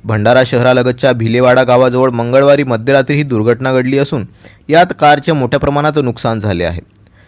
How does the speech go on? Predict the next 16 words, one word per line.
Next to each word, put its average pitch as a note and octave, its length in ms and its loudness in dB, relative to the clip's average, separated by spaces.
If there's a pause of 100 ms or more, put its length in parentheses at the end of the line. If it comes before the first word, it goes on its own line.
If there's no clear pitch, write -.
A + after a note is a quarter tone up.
(160)
नाना C#3 220 0
पटोले F3+ 420 0
किंवा E3 280 2
त्यांच्याबरोबरचे D3 760 0
कारमध्ये C#3 480 0
असलेल्या C#3 340 -2
इतर C3 220 -2
कोणालाही C3 540 0
गंभीर B2 460 -2
दुखापत A#2+ 460 -2
झालेली F#2+ 460 -2
नाही. E2+ 240 -6 (840)
पटोले B2+ 300 2
मंगळवारी C3+ 520 2
आपली C3 320 0
सुनिश्चित C3+ 400 -8